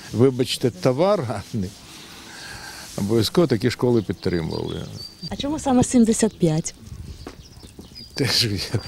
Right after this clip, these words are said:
Speaker 1: що таємниці. Мені ж в прошлому році було сімдесят п'ять. Хотілося так, е, своє життя відмітити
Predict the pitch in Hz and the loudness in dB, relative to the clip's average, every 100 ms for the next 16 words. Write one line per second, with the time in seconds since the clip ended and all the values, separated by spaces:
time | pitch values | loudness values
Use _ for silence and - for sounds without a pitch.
0 | - - 156 - 180 170 196 180 - 120 | -4 2 4 6 6 6 6 6 2 -4
1 | 120 - 131 - - - - - - - | -4 -4 -6 -6 -18 -16 -14 -14 -14 -10
2 | - 151 160 190 196 - 156 196 190 147 | 2 4 6 6 4 4 6 6 4 2
3 | 160 175 - 175 160 143 151 - 117 95 | 4 4 6 4 4 2 0 2 2 4
4 | 85 82 87 85 - 85 - - - - | 2 -2 -4 -4 -8 -10 -12 -14 -14 -14
5 | - - - 254 185 190 160 - 147 - | -14 -16 -16 -4 -2 2 0 2 0 0
6 | - - 120 107 98 - - - 110 104 | -8 -8 -6 -6 -8 -12 -12 -4 0 2
7 | 131 127 117 113 - 123 104 82 101 98 | 4 4 4 0 4 2 2 0 0 2
8 | 117 107 104 - 95 | 2 2 0 -2 -6